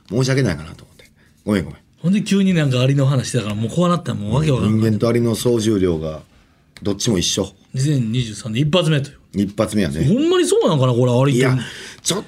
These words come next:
Speaker 1: と、てか、こういうやつってさ、ちょっ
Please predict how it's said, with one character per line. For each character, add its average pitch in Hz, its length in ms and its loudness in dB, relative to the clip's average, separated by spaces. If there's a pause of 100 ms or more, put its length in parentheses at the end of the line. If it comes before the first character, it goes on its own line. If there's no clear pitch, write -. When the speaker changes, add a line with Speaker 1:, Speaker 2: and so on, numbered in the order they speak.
(120)
Speaker 1:
と、 165 180 0
て 127 300 -8
か、 131 180 0
こ 220 340 -2
う 240 60 0
い 226 540 0
う 143 40 -4
や 214 120 0
つ 170 160 -4
っ - 20 -4
て - 220 -6
さ、 92 380 -2 (560)
ち - 120 -10
ょ - 20 -6
っ - 40 -8